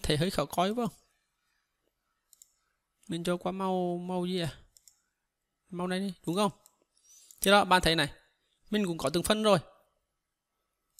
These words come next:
Mình sẽ, à, ứng rút nó ra.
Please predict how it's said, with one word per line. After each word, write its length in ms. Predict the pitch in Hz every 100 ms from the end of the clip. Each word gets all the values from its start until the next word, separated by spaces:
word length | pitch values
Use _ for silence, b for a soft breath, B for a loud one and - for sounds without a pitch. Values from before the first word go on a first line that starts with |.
| - - _ -
Mình 180 | 185 190
sẽ, 380 | 185 160 90 156
à, 420 | 156 151 151 151 143 - - _ _ _ _ _ _ - _ _ -
ứng 120 | - 185
rút 160 | 202
nó 80 | 151
ra. 200 | 160